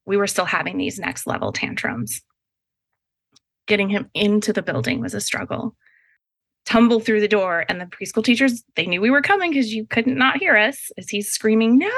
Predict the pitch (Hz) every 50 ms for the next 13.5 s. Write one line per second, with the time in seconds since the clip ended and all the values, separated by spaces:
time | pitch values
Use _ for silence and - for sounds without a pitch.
0 | 571 587 605 587 571 523 494 494 466 440 440 415 403 427 415 415 480 539 587 659
1 | 659 605 539 494 440 392 359 330 294 - _ _ _ _ _ _ _ _ _ _
2 | _ _ _ _ _ - 220 220 220 196 196 202 - - - 226 226 233 - -
3 | 214 220 220 214 226 220 208 202 208 - - - - - - - - - 214 208
4 | 202 202 202 196 196 196 190 190 190 190 196 - _ _ _ _ _ _ _ _
5 | _ _ _ _ _ _ _ _ _ _ _ 202 190 190 196 190 - - - -
6 | 196 190 202 220 220 220 233 220 185 190 208 202 - 226 202 196 - 254 247 220
7 | 214 202 202 202 - - 180 190 208 214 233 233 226 - 220 196 202 - - 208
8 | 202 202 196 185 185 185 202 220 240 247 - _ _ _ _ _ _ 220 233 -
9 | 294 311 277 269 247 240 240 226 220 226 220 - 269 269 269 254 240 233 233 220
10 | - 196 208 - 240 220 240 247 285 320 311 320 339 339 269 240 214 190 180 202
11 | 202 - - - - 190 180 180 180 185 214 226 254 262 - - 202 - 220 208
12 | 185 185 196 202 202 233 214 - 247 262 233 - - 202 190 185 185 185 185 196
13 | 202 196 - 185 190 185 - - - _